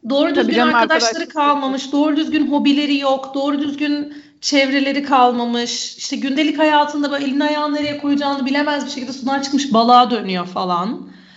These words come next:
Speaker 1: Bu çok saçma bir şey yani. Hani kendini tamamen bitiriyorsun resmen, anlatabiliyor muyum? Hani soyutluyorsun her şeyden. Kendin o karakterinden, kişiliğinden tamamen vazgeçmiş gibi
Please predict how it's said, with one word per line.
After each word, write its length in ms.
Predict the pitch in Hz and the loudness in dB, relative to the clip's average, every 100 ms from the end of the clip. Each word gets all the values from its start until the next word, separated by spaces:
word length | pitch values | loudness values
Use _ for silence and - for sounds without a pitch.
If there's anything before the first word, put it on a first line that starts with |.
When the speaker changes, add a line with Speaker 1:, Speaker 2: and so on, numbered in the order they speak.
| _ _ - _ _ - | _ _ -20 _ _ -10
Speaker 1:
Bu 140 | 240 | -6
çok 200 | - 370 370 | 0 0 2
saçma 420 | 285 285 320 370 | 0 2 0 0
bir 60 | |
şey 180 | 370 320 | -2 0
yani. 240 | 247 226 220 | 0 -2 -4
Hani 180 | 220 | -8
kendini 480 | 220 233 240 262 285 | -8 -8 -6 -6 -6
tamamen 680 | 285 285 320 302 302 311 - - _ _ _ _ | -6 -2 -2 -2 -4 -6 -12 -20 _ _ _ _
bitiriyorsun 680 | 294 233 - 302 320 302 285 | -10 -8 -4 -2 -2 -4 -4
resmen, 360 | 220 214 220 208 | -4 -4 -6 -6
anlatabiliyor 640 | 208 220 220 233 233 294 | -6 -6 -6 -6 -4 -4
muyum? 200 | 254 220 | -2 -2
Hani 180 | 226 220 | -2 -6
soyutluyorsun 720 | - 247 247 254 311 320 311 | -2 0 0 0 -2 -2 0
her 160 | 285 285 | 0 2
şeyden. 520 | 285 277 294 349 453 - - _ - | 0 -2 -2 -2 -6 -16 -20 _ -6
Kendin 840 | 262 247 262 247 302 294 285 - | 0 0 0 0 -2 -2 -6 -6
o 240 | 240 226 | -6 -4
karakterinden, 760 | - 240 233 233 262 254 247 254 | -2 -2 -2 -2 -4 -2 -2 -2
kişiliğinden 640 | 262 247 262 254 262 269 | -6 -8 -6 -4 -2 -4
tamamen 500 | 269 262 277 277 277 | -4 -2 -2 -2 -2
vazgeçmiş 580 | 262 262 247 262 285 285 | 0 0 -2 -4 -4 -4
gibi 420 | 247 226 294 294 | -4 -2 -2 -2